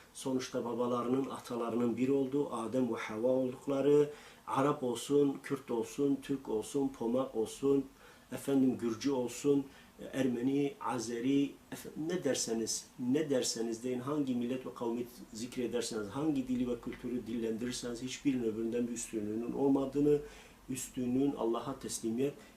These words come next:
ibadet ve kullukla olduğunu söylüyor. Aynı keza Rum suresi yirmi ikinci ayet-i kerimede Allahu Teala bütün dillerin ve renklerin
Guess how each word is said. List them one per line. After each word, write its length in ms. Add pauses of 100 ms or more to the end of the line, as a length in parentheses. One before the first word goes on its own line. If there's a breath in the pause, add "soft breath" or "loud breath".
(160)
ibadet 520
ve 40 (100)
kullukla 340
olduğunu 340
söylüyor. 400 (440 loud breath)
Aynı 280
keza 460 (720)
Rum 140
suresi 380
yirmi 380
ikinci 340
ayet-i 180
kerimede 400
Allahu 460
Teala 340
bütün 340
dillerin 460
ve 60
renklerin 540